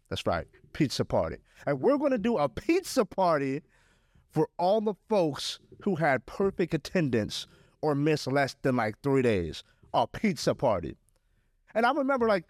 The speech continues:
they would say that, like, the first or second day of school, and your classmates would be geeked up, <laughs> like, looking at each other like, "Oh my, pizza party!" They would go hard all year long, coming to school sick,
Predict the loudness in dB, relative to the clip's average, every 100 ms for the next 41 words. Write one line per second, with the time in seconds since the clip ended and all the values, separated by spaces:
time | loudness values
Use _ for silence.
0 | _ 0 0 -2 0 0 0 0 -2 0
1 | 0 0 -2 -2 0 0 0 0 -2 -2
2 | 0 -2 -8 _ _ _ _ 0 0 -2
3 | 0 -2 -2 0 0 0 0 -2 0 -2
4 | -2 0 0 0 0 2 0 -6 -2 -2
5 | -2 _ _ -2 0 2 0 0 0 2
6 | 0 -4 -20 -20 -18 -16 -12 -6 -6 -2
7 | -4 -4 -12 -14 -14 -14 -14 -16 -20 _
8 | _ _ _ _ _ _ _ _ _ -20
9 | -20 _ 0 2 2 0 0 0 0 -2
10 | 0 2 2 -2 -10 _ -10 -4 -2 0
11 | 0 0 -4 _ -6 0 2 2 0 -2
12 | -4 0 2 2 0 -4 -16 _ _ _
13 | -2 0 2 0 0 -2 -2 -4 -2 -2
14 | -2 -10